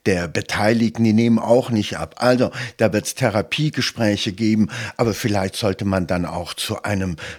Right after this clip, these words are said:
Psychiater gehen, der tagsüber Sprechstunde hat, oder zu einem Mediator und sagen, „Wenn ihr nicht arbeitsfähig seid, dann gebt das zu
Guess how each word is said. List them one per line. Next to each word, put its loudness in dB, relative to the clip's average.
Psychiater 4
gehen, 4
der -2
tagsüber -2
Sprechstunde -2
hat, -4
oder 0
zu -2
einem 2
Mediator 2
und -2
sagen, 0
„Wenn 2
ihr 4
nicht 0
arbeitsfähig -2
seid, 0
dann 0
gebt 0
das -2
zu 0